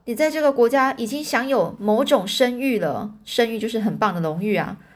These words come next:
你必须要坚持下去啊，你别再穿裤子了。从此之后呢，你必须一直戴着眼镜，穿上你的靴子，还有这个衬衫，法兰绒衬衫，那裤子你就不要穿了。”因为这些人呢，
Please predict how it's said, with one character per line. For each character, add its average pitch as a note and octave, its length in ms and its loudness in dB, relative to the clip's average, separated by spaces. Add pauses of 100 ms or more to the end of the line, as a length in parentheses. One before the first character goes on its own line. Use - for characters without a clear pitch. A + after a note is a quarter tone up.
(320)
你 A#3+ 100 2
必 D4+ 140 2
须 D4 140 0
要 D4+ 100 2
坚 D#4 220 -4
持 B3 180 -2
下 B3 220 2
去 A#3 240 -2
啊， F3+ 260 0 (320)
你 A#3 80 -6
别 C4 160 2
再 D4+ 160 2
穿 D4+ 240 -2
裤 D4+ 220 0
子 G#3 140 -6
了。 A2+ 280 -4 (180)
从 A#3+ 200 0
此 C4+ 120 -2
之 A#3+ 140 2
后 B3+ 200 0
呢， G3 200 -2
你 F#3 80 -10
必 C#4+ 140 0
须 C#4+ 120 -4
一 D4 120 -4
直 B3 120 -2
戴 C4+ 220 2
着 A#3 80 0
眼 F3 180 -2
镜， G#3 320 -6 (240)
穿 D4 300 0
上 C#4 260 2
你 F#3 60 -4
的 F3 100 0
靴 C4 240 0
子， A#3 260 0
还 A#3 180 2
有 B3+ 100 6
这 B3+ 160 2
个 A3 100 2
衬 G#3+ 280 -2
衫， A3 360 -4
法 F3 140 -2
兰 F#3+ 160 -2
绒 G3+ 160 -2
衬 G#3 260 -4
衫， G3+ 460 -2 (300)
那 C4+ 100 0
裤 C#4 180 -2
子 G#3+ 100 -2
你 F#3 40 -4
就 A3+ 80 2
不 G#3+ 80 0
要 F#3+ 120 2
穿 F3 280 -4
了。” D3 180 -8 (920)
因 A#3+ 160 2
为 A#3+ 80 2
这 B3 100 0
些 A3+ 160 4
人 D#3+ 140 0
呢， D3 180 -8